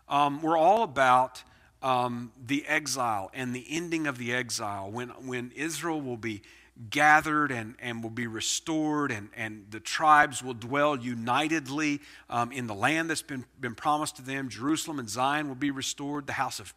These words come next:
David will be restored. The throne of David will be restored and will be occupied,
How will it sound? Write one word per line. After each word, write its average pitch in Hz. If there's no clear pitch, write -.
David 147
will 143
be 143
restored. 143
The 104
throne 165
of 147
David 147
will 139
be 147
restored 139
and 127
will 117
be 117
occupied, 131